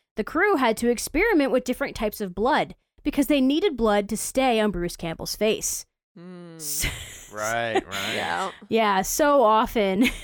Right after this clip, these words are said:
Speaker 1: <laughs> you know, you look at it, and it, at different scenes in the movie, he just has different levels of blood on his face.
Speaker 3: Yeah, yeah.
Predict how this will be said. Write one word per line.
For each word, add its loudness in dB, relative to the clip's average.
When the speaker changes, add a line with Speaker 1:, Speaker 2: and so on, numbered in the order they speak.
Speaker 1:
<laughs> -20
you 2
know, 2
you 4
look 0
at 2
it, 4
and 2
it, 2
at 0
different 0
scenes 0
in 0
the 2
movie, 0
he -2
just 0
has 0
different -4
levels 0
of -4
blood -2
on 0
his -2
face. 2
Speaker 3:
Yeah, 2
yeah. -2